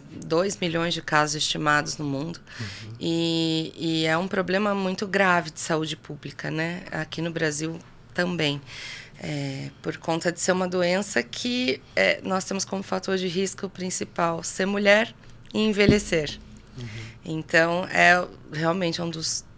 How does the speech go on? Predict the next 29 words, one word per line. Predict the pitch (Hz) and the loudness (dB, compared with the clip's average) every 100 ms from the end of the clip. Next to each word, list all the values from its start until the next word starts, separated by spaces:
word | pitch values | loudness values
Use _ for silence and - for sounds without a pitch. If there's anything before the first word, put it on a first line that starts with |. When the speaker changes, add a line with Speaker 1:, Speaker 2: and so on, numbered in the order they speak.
| - | -12
Speaker 1:
dos | 160 160 156 - | -10 -8 -4 -4
tumores | - 156 151 147 | 0 2 2 2
mais | 160 175 | 0 0
frequentes | - 170 - 165 165 - | 0 -2 0 0 0 -2
que | |
nós | 160 156 - | -4 -2 -2
temos. | - 160 226 233 - - - - - - | -2 -2 -2 -4 -6 -12 -16 -16 -16 -14
E, | - 185 180 175 175 170 170 170 165 - | -6 -2 0 0 0 0 -2 -2 -4 -6
e | 170 170 170 | -4 -4 -4
daí | 165 185 180 170 | 2 6 6 6
a | |
importância | 196 208 226 226 185 180 185 | 2 0 0 0 2 2 2
da | 165 160 | 2 0
gente | 156 165 - - 160 160 - - - - | 0 0 0 0 -2 -6 -12 -14 -16 -4
educar, | - 180 175 - 190 196 190 180 - | 4 6 6 6 8 8 6 2 0
conscientizar, | 180 175 - 170 170 160 147 175 185 185 - - - - | 2 2 2 2 0 0 2 2 2 0 -6 -14 -16 -4
pra | 175 175 | 4 4
que | 190 | 4
a | |
gente | 180 185 185 - | 0 2 0 2
possa | 185 180 190 | 2 2 2
mudar | 202 190 180 180 | 0 8 8 8
essa, | - 175 160 | 6 2 0
essa | 160 - | -2 -2
realidade | 165 170 170 170 165 156 156 151 156 | 0 4 4 4 2 4 4 2 0
aí, | 147 135 | 0 0
né, | 135 135 | 0 -2
da, | 143 139 139 139 - - - - - - - - - | -2 -6 -6 -8 -14 -20 -20 -20 -20 -20 -20 -20 -12
Speaker 2:
Uhum. | 123 117 110 | -8 -8 -8